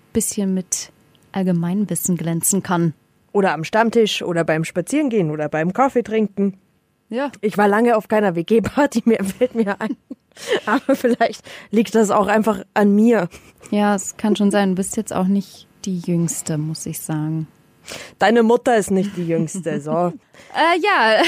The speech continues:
Speaker 1: <laughs> wo waren wir stehen geblieben? Fass doch mal, Arnold, fass du doch jetzt mal zusammen,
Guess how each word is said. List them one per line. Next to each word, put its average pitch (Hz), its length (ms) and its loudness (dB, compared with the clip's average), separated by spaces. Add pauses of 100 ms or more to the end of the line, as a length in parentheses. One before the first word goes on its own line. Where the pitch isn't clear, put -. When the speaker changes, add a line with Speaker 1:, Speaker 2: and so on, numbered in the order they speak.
(220)
Speaker 1:
<laughs> - 40 4
wo 254 100 -4
waren 381 460 2
wir 349 160 -2
stehen 370 240 -2
geblieben? 226 480 -2
Fass - 240 0
doch 370 100 0
mal, 294 260 0
Arnold, 226 400 0
fass 285 220 -6
du 294 120 -2
doch 277 120 0
jetzt 254 200 -6
mal 226 120 -4
zusammen, 208 500 -4